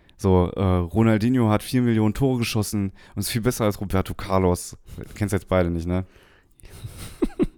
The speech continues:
Speaker 2: Ist, ist, spielt das eine Rolle? Ich
Speaker 1: Nee,
Speaker 2: glaub, es geht um
Speaker 1: spielt's nicht,
Speaker 2: Fußball.
Speaker 1: aber du weißt, was ich meine, oder?
Speaker 2: Ja, ja, ja,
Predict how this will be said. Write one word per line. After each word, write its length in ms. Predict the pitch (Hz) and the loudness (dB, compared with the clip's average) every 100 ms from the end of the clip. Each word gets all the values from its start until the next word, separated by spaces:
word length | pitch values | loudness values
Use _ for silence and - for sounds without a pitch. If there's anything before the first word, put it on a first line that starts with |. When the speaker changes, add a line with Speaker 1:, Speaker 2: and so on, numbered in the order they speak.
| _ _ | _ _
Speaker 2:
Ist, 160 | - 113 | -8 -4
ist, 140 | 143 | -4
spielt 180 | - 139 | -2 0
das 140 | 135 - | 0 -2
eine 100 | 104 | -2
Rolle? 260 | 110 160 | 0 0
Ich 60 | 156 | 2
Speaker 1:
Nee, 60 | |
Speaker 2:
glaub, 100 | 110 | 2
es 80 | - | 2
geht 100 | 151 | 0
um 60 | 139 | 0
Speaker 1:
spielt's 40 | |
nicht, 140 | 101 160 | 0 4
Speaker 2:
Fußball. 120 | 117 | 4
Speaker 1:
aber 80 | 117 | 6
du 40 | |
weißt, 180 | 123 143 | 6 4
was 140 | 95 82 | 0 -2
ich 40 | |
meine, 280 | 82 85 80 | -2 -2 0
oder? 160 | 95 113 | 0 0
Speaker 2:
Ja, 140 | 123 | 0
ja, 80 | |
ja, 60 | 113 | -2